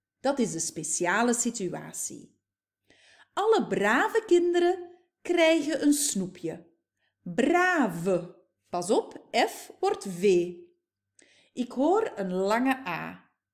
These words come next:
Er is één consonant, V. Eén vocaal, één consonant. Speciale situatie.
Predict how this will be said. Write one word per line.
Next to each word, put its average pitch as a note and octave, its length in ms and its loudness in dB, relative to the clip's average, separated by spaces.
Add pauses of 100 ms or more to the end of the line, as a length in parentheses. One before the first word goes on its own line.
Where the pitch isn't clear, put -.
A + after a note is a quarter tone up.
(160)
Er - 280 -4
is - 400 -8
één F4 340 -2
consonant, C#4 960 -4 (120)
V. F3 460 2 (1120)
Eén F4 320 0
vocaal, D#4 640 -2 (120)
één A3+ 280 0
consonant. E3+ 880 -6
Speciale F3 760 -4
situatie. E3+ 1080 -8